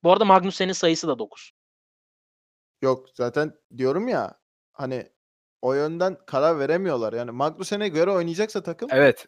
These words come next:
Speaker 3: evet.
Speaker 2: ona göre
Speaker 1: Yok, yok, bak,
Speaker 2: ona göre araç
Speaker 1: değineceğim
Speaker 2: ver.
Speaker 1: nokta da o değil şimdi. E, yavaş değil yani, dokuz kere
Speaker 2: Tamam,
Speaker 1: kalmış.
Speaker 2: yavaş değil.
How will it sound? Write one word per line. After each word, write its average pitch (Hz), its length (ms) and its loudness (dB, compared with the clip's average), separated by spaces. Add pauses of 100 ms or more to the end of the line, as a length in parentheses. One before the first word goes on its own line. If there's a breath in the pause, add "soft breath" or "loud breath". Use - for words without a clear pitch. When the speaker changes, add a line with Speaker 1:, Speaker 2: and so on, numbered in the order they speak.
Speaker 3:
evet. 127 280 0
Speaker 2:
ona 156 180 0
göre 220 160 8
Speaker 1:
Yok, 233 140 6
yok, 214 120 0
bak, 196 140 6
Speaker 2:
ona 180 140 2
göre 214 200 0
araç 160 100 4
Speaker 1:
değineceğim 208 360 2
Speaker 2:
ver. 233 60 -2
Speaker 1:
nokta 233 300 0
da 226 100 4
o 175 120 -2
değil 214 140 -8
şimdi. 135 260 -8
E, - 200 -14
yavaş 262 400 2
değil 359 160 0
yani, 175 260 2
dokuz 180 240 -6
kere 196 200 -2
Speaker 2:
Tamam, 190 200 4
Speaker 1:
kalmış. 156 100 4
Speaker 2:
yavaş 220 200 4
değil. 202 220 0